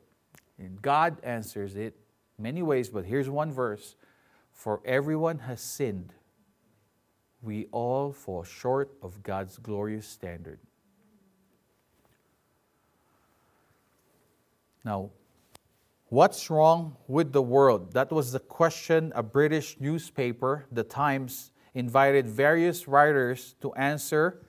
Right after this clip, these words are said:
in nineteen oh eight. The shortest and most striking reply came from a renowned Christian thinker and writer.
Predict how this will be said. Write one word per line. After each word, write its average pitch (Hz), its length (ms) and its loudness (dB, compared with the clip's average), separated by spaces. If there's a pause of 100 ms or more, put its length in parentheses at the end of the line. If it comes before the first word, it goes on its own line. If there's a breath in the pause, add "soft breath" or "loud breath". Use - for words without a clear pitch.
(140)
in 127 220 -4
nineteen 135 520 -2
oh 127 220 4
eight. 135 400 0 (580 soft breath)
The 123 180 2
shortest 190 640 6
and 143 200 -4
most 139 280 2
striking 180 420 2
reply 151 400 4
came 160 300 -4
from 151 160 0
a 131 80 2
renowned 131 560 4
Christian 170 380 -4
thinker 143 580 0 (260 soft breath)
and 131 260 -2
writer. 131 540 6